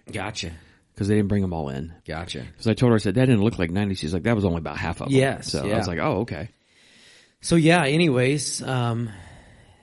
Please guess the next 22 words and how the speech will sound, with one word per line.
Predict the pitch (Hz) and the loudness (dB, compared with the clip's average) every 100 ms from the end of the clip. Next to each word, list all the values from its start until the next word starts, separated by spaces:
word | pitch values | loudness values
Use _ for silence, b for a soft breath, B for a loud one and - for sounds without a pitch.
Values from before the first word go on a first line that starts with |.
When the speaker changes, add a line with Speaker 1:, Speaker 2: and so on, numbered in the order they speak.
| B - - | B -20 -18
Speaker 1:
they, | 104 123 127 127 | -2 2 2 2
they | 120 | 0
were | 117 | 2
all | 113 | 0
filing | 110 113 117 117 | 0 -2 0 0
in | 117 117 | 0 0
down | 110 113 | 0 -4
each | 113 120 - | -4 -8 -8
side | - 104 113 | -6 -4 -4
of | 104 | -4
the, | 98 104 98 - _ | -4 -6 -6 -14 _
Speaker 2:
Mm-hmm. | 107 104 98 | -4 -4 -2
Speaker 1:
the | 120 | -2
room | 120 120 117 | 0 2 0
there. | 107 101 107 | -2 -2 -2
And | 98 90 | -2 2
Speaker 2:
I, | 127 | 8
like, | 160 139 | 8 12
what | 151 165 | 10 12
we | |
needed | 151 147 147 | 8 8 8
was | 123 120 110 | 8 6 4